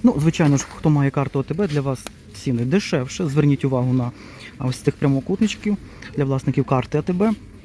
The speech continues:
ціна за цю каву буде сто тридцять сім гривень. Форт тридцять гривень. І форт ось такий в упаковці двісті двадцять п'ять грам, сімдесят чотири гривні. Кава Амбасадор вагою двісті п'ятдесят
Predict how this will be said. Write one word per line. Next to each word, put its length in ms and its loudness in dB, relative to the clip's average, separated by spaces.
ціна 320 4
за 100 -2
цю 120 -6
каву 200 0
буде 200 0
сто 320 -2
тридцять 460 -2
сім 360 0
гривень. 380 0
Форт 340 4
тридцять 400 0
гривень. 420 0
І 120 2
форт 340 0
ось 100 -2
такий 440 2
в 60 -2
упаковці 480 0
двісті 260 2
двадцять 320 -2
п'ять 180 -2
грам, 280 0
сімдесят 420 0
чотири 340 -4
гривні. 360 -6
Кава 420 2
Амбасадор 800 2
вагою 420 4
двісті 400 -2
п'ятдесят 720 -2